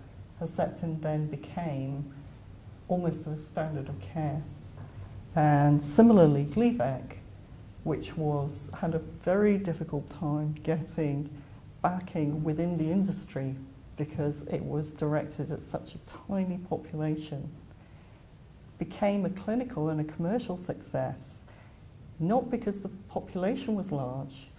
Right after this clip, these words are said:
but because those patients who took it stayed on it. So rather than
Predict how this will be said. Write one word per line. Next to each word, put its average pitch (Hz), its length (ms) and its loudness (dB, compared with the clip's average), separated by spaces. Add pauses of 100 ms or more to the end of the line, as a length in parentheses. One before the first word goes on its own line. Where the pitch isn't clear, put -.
(300)
but - 160 0
because 175 400 -2
those 196 280 2
patients 190 560 0
who 160 160 -4
took 226 360 -4
it - 160 -4
stayed 170 580 -4
on 180 180 -2
it. 127 280 -2
So - 160 -4
rather 185 500 0
than 170 500 -2